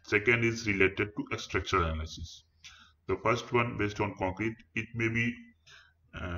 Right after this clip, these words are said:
projects related to use of alternative material in concrete or quality improvement of concrete. So let us see this in detail.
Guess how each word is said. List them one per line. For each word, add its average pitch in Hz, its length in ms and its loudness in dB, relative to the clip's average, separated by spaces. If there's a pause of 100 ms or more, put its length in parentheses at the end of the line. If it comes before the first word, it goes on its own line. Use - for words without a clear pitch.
projects 120 460 2
related 117 380 2 (100)
to 110 60 -2 (120)
use 120 300 -2
of 117 160 2 (140)
alternative 101 600 0
material 117 400 0
in 113 200 -2
concrete 113 420 -2 (240)
or 98 320 2 (220)
quality 113 400 2
improvement 85 540 -2
of 80 200 -8
concrete. 87 400 -10 (720)
So 98 200 0
let 101 220 2
us 113 180 -2
see 107 160 -2
this 101 260 -2
in 92 140 -4
detail. 95 400 0